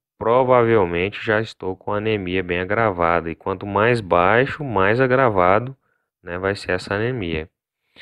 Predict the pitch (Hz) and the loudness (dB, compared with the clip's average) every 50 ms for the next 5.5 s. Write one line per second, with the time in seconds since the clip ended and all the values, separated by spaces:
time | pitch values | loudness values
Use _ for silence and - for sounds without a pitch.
0 | - - _ _ _ - 80 80 80 82 87 101 117 123 123 _ _ _ _ _ | -20 -20 _ _ _ -18 -12 -6 -4 -2 -2 -2 -4 -6 -8 _ _ _ _ _
1 | _ _ _ _ _ _ _ _ _ - 87 90 95 101 110 127 135 131 _ _ | _ _ _ _ _ _ _ _ _ -12 -8 -6 -4 -2 -2 -4 -4 -6 _ _
2 | _ _ _ _ _ _ _ _ _ _ _ _ - 127 127 127 127 120 - _ | _ _ _ _ _ _ _ _ _ _ _ _ -6 -4 -2 -2 -4 -4 -8 _
3 | - 95 95 92 95 101 117 127 120 - - 107 - - 101 98 101 - - - | -12 -8 -4 0 2 2 2 2 0 0 -2 -2 -2 -2 -4 -4 -4 -6 -10 -10
4 | 95 95 92 87 90 85 - 87 87 87 - - 110 107 - - - 98 98 107 | -6 -6 -4 -6 -6 -8 -6 -6 -6 -6 -4 -6 -6 -6 -6 -4 -2 0 0 0
5 | 120 123 - - - 151 160 147 - | -2 -4 -6 -12 -12 -12 -12 -12 -16